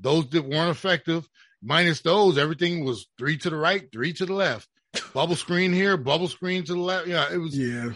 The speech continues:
Speaker 1: There's not even an attempt to throw the ball up the field. So I'm, I'm at a total, and yeah, I'm just at a total <laughs> loss, man. I have no idea.
Speaker 2: So let's, uh, I wanna take it another step further to pick your brain. The twenty-nine percent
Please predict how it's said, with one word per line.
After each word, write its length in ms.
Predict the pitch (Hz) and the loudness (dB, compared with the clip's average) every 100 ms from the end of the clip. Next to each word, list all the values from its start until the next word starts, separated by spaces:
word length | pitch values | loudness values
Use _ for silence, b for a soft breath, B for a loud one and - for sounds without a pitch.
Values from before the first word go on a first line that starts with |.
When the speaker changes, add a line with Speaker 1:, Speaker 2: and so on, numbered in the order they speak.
| - | 0
Speaker 1:
There's 200 | 185 170 | 0 2
not 180 | 202 202 | 2 2
even 420 | 190 185 175 175 - | 2 0 -2 -6 -8
an 100 | 160 | -8
attempt 600 | 131 - - 233 196 - | -8 -6 -2 -2 -2 -6
to 100 | 151 | -8
throw 280 | - 185 | -4 -2
the 100 | 190 | -2
ball 300 | 156 180 175 - | -2 0 0 -2
up 180 | 160 | -10
the 80 | - | -12
field. 520 | 127 - 226 190 95 - | -14 -10 -6 -6 -6 -8
So 360 | 139 135 127 _ b b b - | -6 -4 -6 _ b b b -6
I'm, 340 | 147 214 185 - | -2 0 -2 -4
I'm 200 | 175 214 | -2 0
at 80 | 139 | 0
a 60 | |
total, 380 | 123 151 156 127 B B | -2 0 0 -2 B B
and 380 | - 156 147 147 _ _ | -4 -2 -2 -6 _ _
yeah, 320 | 151 156 131 | -12 -6 -4
I'm 180 | 113 175 | -2 -4
just 140 | 180 151 | -4 -2
at 100 | 135 | -2
a 80 | |
total 300 | 123 160 170 113 | -2 -2 -2 0
<laughs> 60 | 156 | 2
loss, 340 | 170 143 - - - | 2 0 -6 -16 -10
man. 160 | 175 - | -10 -6
I 120 | 156 | -6
have 140 | 143 | -6
no 120 | 127 147 | -6 -6
idea. 540 | 156 135 170 175 123 _ b - | -6 -4 -4 -4 -6 _ b -4
Speaker 2:
So 220 | 170 151 | 2 6
let's, 340 | 151 156 - | 6 4 0
uh, 60 | 131 | -2
I 300 | 123 131 127 | 0 0 0
wanna 220 | 131 131 | -2 -2
take 200 | 120 131 | -2 -2
it 60 | 127 | -2
another 240 | 127 127 | -2 -4
step 240 | 113 127 | -4 -6
further 300 | - 151 147 120 | -2 -2 0 -2
to 80 | |
pick 240 | 117 131 120 | -4 -6 -4
your 100 | 113 | -4
brain. 460 | 113 117 117 113 b b b b - | -4 -2 -2 -4 b b b b 0
The 240 | 143 135 | 4 4
twenty-nine 680 | - - 190 208 185 170 160 | 4 6 8 8 8 6 4
percent 440 | 147 - - 107 | 0 -2 -4 -8